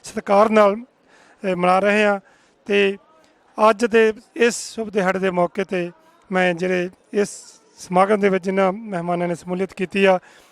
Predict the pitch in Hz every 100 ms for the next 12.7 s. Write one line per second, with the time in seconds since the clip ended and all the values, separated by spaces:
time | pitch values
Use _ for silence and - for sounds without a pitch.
0 | _ - 214 220 208 202 190 _ _ _
1 | _ _ 220 214 208 190 185 - 185 185
2 | 175 180 185 180 175 180 196 208 208 -
3 | _ 220 202 202 202 185 170 180 190 190
4 | 185 214 _ 190 180 185 202 202 196 _
5 | _ _ 196 190 185 254 _ 208 208 196
6 | 196 - 196 170 185 196 202 196 196 202
7 | - _ _ _ _ - 180 185 220 208
8 | 208 208 190 185 - 208 208 202 202 196
9 | 190 190 - _ - 226 202 - 190 185
10 | 185 180 - _ - 208 165 180 170 185
11 | _ _ 202 - 196 202 202 - 175 202
12 | 202 202 180 190 185 180 170